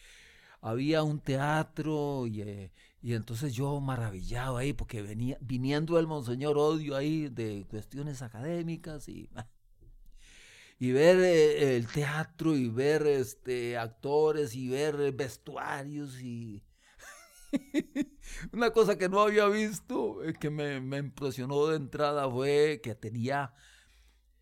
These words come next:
entre las materias que tenían era un coro de poesía.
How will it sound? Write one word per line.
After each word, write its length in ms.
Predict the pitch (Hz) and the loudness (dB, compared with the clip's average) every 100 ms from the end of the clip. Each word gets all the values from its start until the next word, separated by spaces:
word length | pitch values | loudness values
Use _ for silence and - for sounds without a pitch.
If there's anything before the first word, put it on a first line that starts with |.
| _ | _
entre 480 | - 127 117 - 123 | -6 -4 -4 -4 -4
las 180 | 120 120 | -2 -2
materias 640 | 120 110 127 139 147 143 | -4 -4 -4 -2 -2 -4
que 120 | - 117 | -6 -8
tenían 400 | 110 120 135 131 | -6 -4 -2 -2
era 200 | 135 135 | -2 -4
un 140 | 120 | -6
coro 300 | 127 123 131 | -8 -8 -6
de 100 | 113 | -8
poesía. 600 | 113 101 107 104 90 - | -10 -16 -12 -12 -12 -18